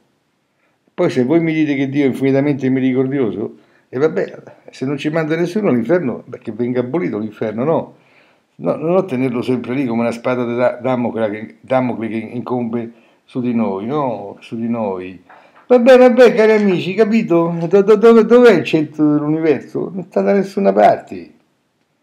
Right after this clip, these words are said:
La Terra c'ha un centro, la Terra c'ha un centro, oppure Roma, Milano c'hanno un centro, perché c'hanno anche dei confini. <laughs> Ma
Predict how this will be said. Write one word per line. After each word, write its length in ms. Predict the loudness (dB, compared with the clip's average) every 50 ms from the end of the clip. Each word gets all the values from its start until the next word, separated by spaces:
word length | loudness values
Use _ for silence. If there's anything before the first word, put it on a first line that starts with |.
| _ _ _ _ _ _ _ _ _ _ _ _ _ _ _ _ _ _ _
La 100 | -8 2
Terra 560 | 6 8 8 8 8 4 0 -2 -4 -6 -12 -12
c'ha 340 | -6 -4 -2 -2 -4 -6 -12
un 120 | -12 -12 -6
centro, 480 | -4 -2 -2 -2 -4 -6 -8 -8 -8
la 100 | -6 -4
Terra 360 | -2 0 0 0 0 -2 -4 -6
c'ha 160 | -4 -4 -6
un 80 | -6 -6
centro, 220 | -8 -12 -12 -10
oppure 360 | -6 -4 -2 -2 -2 -4 -6 -12 -20 _ _ _ _ _ _
Roma, 480 | -16 -4 0 4 6 6 6 4 2 0
Milano 440 | 0 -2 0 2 2 2 2 0 -2
c'hanno 300 | -2 -2 -2 -2 -2 -4
un 80 | -8 -8
centro, 760 | -8 -6 -6 -6 -6 -6 -8 -8 -8 -8 -8 -8 -10 _ _ _ _ _ _ _ _ _ _ _ _ _ _ _ _ _ _ _ _ _
perché 560 | -20 -18 -10 -6 -4 -4 -4 -6 -10 -18 _ _ _ _ _ _ _ _ _ _
c'hanno 280 | -2 -2 0 0 0
anche 220 | -2 -4 -4 -6 -6
dei 120 | -4 -4
confini. 520 | -6 -6 -6 -6 -4 -4 -4 -6 -8 -10 -10
<laughs> 40 |
Ma 220 | -10 -10 -10 -10